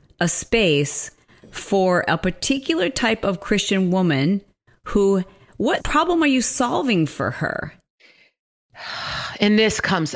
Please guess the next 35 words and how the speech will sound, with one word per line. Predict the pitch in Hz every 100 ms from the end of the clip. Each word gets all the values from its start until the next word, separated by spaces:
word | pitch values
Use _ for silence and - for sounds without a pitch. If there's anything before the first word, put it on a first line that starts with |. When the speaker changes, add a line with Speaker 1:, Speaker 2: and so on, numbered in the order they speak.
| -
Speaker 2:
oh, | 190 214 185
so | - 202
much | 180 170 -
out | 156
of |
the | -
overflow | 160 156 - 156
of | 143
my | 139
own | - 143
heart. | 135 127 127
I | 160 165
love | 190 180
Jesus | 165 160 170 160
so | - 165 160
much, | 139 - - - 123 - - _ -
point | 214 202 196
blank, | - 185 180 - - _
boom. | 151 185 165 139 143 - - _ _ _
But | 202 185
it's | 175
interesting, | 233 311 - 240 - - 147 139 143 - _ _ _
those | 190 190 180
of | 165
us | 165
that | -
are | 160
Christians | 160 196 175 180 180 156
that | 165
also | 151 -
take | 175 202
care | 269 269
of | 175
ourselves | 101 - 117 - - -
and | 170 151